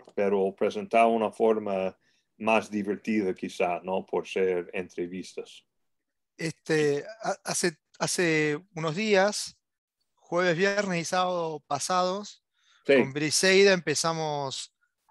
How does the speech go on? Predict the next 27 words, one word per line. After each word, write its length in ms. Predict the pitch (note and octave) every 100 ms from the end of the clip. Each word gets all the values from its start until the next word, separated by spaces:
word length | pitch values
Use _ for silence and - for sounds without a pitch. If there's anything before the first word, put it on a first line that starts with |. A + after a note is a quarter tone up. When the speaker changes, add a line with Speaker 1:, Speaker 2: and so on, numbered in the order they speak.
| _
Speaker 2:
a 120 | C#3+
cursar 540 | - C3+ C3 D#3+ D#3
con 1080 | - D3+ C#3 C3+ B2+ B2 A#2+ A#2 A#2 A2+ A#2+ B2
Jackie 300 | D#3 D3+ D3+
Berendt. 480 | D#3 D#3 B2+ A2+ G#2+ _ _
Speaker 1:
Ajá, 500 | A2 - A2 B2+ _ _
sí. 260 | - A2+ F#2+
Speaker 2:
Y 60 | C#3
en 80 |
el 100 | C3
repaso 420 | C3 C#3 E3+ - F3
de 120 | D#3+
textos, 720 | F#3 F3+ - F#3 G3 - - _ _ _ - _ _ _ _ _
nos, 560 | - C3+ B2+ B2+ - -
nos 160 | C#3 A#2+
pasó, 800 | C3+ C#3+ D#3+ D3 C#3 C3+ B2+ B2
nos 120 | B2+
mostró, 440 | C3 - D#3+ D#3
nos 100 | C#3+
mostró 220 | C#3 C#3 D#3
la 120 | D#3
edición 300 | C#3 - D3+
que 60 |
ella 140 | D3 D3
tiene. 400 | D3+ D3 B2+ A#2 _ _ _ _
Speaker 1:
Ah. 240 | D#3+ C#3 F#2+
Speaker 2:
Eh, 1160 | B2+ B2 A#2 A2+ A2+ A2 A2 G#2+ A2 A#2 A#2